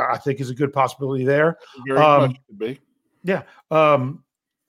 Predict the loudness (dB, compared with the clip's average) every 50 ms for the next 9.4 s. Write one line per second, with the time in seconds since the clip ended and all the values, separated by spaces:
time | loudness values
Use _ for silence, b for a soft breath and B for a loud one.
0 | _ -18 -12 -10 -8 -8 -4 -2 0 2 2 2 2 0 -2 -4 -6 -6 -6 -2
1 | 0 2 2 2 2 0 0 -2 0 0 0 0 0 0 -4 -10 -18 -14 -12 -8
2 | -4 -2 -2 -2 -2 -2 -4 -4 -6 -10 -20 -20 b b b b b b b b
3 | -2 0 2 4 6 6 4 4 2 0 -2 -6 -10 _ _ _ _ _ b b
4 | b b b b b b 0 2 2 2 2 2 2 2 2 0 -2 -4 -8 -14
5 | -12 -10 -8 -4 0 2 2 2 2 0 0 0 -2 -4 -6 -6 -6 -8 -14 -16
6 | -8 -4 -2 -2 -2 -4 -8 -10 -14 -14 -8 -2 0 0 0 0 -2 -4 -6 -8
7 | -8 -8 -6 -4 -4 -4 -4 -4 -6 -10 -8 -6 -6 -6 -6 -6 -6 -4 -2 0
8 | 2 2 0 0 -2 -2 -2 0 0 0 0 0 -4 -8 -12 -10 -10 -8 -8 -8
9 | -8 -6 -4 -2 -2 -2 -4 -6